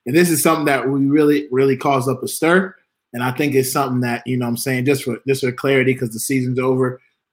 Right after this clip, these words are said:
you know what I'm saying? It was one of the wa-, most watched shows, I think, among, like, predominantly African-American cast. Um, so real quick, for those who don't watch Power, Power is a, well, G-, Power two Ghost.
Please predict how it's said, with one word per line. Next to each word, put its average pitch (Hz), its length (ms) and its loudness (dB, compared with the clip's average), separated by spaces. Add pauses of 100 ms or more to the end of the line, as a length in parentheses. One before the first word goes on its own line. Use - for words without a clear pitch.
(140)
you 127 80 -4
know 120 80 -2
what 120 120 -6
I'm - 140 -12
saying? 131 240 -2
It 131 40 -2
was 123 120 -2
one 139 140 -2
of 135 60 0
the 131 60 0
wa-, 135 200 -2 (120)
most 156 280 2
watched 143 240 4
shows, 139 260 2
I 127 60 -2
think, 127 160 -4
among, 127 260 0
like, 120 220 -4 (200)
predominantly 131 460 2
African-American 123 580 -4
cast. 165 380 0 (920)
Um, 135 540 -2 (420)
so 147 480 0 (500)
real 185 240 6
quick, 185 220 4
for 156 80 2
those 190 180 6
who 175 60 6
don't 175 160 4
watch 170 240 0
Power, 170 280 2
Power 170 300 2
is 143 220 -2
a, 139 160 0 (480)
well, 135 340 0 (640)
G-, 131 80 -2 (120)
Power 151 280 2
two 139 280 0
Ghost. 143 480 -4